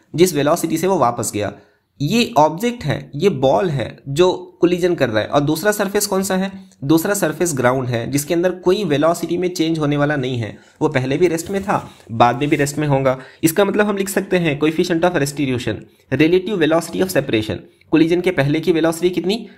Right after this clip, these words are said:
कोलिजन के पहले की वेलोसिटी v और बाद की वेलोसिटी कितनी? वी वन। तो relative velocity of separation वी वन होगा क्योंकि दूसरा ऑब्जेक्ट तो रेस्ट में है, और अप्रोच v के बराबर होगा। यानी हम लिख सकते हैं, क्या लिख सकते हैं? E बराबर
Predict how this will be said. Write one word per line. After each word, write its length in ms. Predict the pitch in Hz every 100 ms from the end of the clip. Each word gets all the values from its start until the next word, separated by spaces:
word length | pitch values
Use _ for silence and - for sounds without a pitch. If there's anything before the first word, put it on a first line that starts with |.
| -
कोलिजन 300 | 165 170 180
के 100 | 185
पहले 280 | 185 156 165
की 140 | 170
वेलोसिटी 460 | 151 143 143 151 165
v 280 | 123 107 -
और 100 | 127
बाद 220 | 120 127
की 120 | -
वेलोसिटी 340 | 170 170 170 185
कितनी? 400 | 185 180 220 - - -
वी 200 | 135 147
वन। 160 | 113 107 -
तो 60 | 160
relative 420 | 151 156 165 175
velocity 340 | 143 147 151
of 80 | 165
separation 440 | 139 120 143 160 139
वी 140 | 117
वन 120 | 143
होगा 280 | 180 185 147
क्योंकि 260 | 113 139 143
दूसरा 280 | 120 147
ऑब्जेक्ट 260 | 139 143 147
तो 60 | 151
रेस्ट 220 | 131 143
में 100 | 139
है, 180 | 131 135 _ -
और 120 | 151
अप्रोच 440 | 131 - 175 196 - 117
v 180 | 120
के 100 | 120
बराबर 300 | 131 123 120
होगा। 300 | 127 120 120 - _ -
यानी 140 | 165
हम 140 | 185 208
लिख 140 | 233
सकते 300 | - - 127
हैं, 200 | 120 110 - -
क्या 100 | 160
लिख 140 | 160
सकते 280 | - 165 170
हैं? 140 | 185 226 - - _
E 100 | 190 185
बराबर 420 | 123 113 151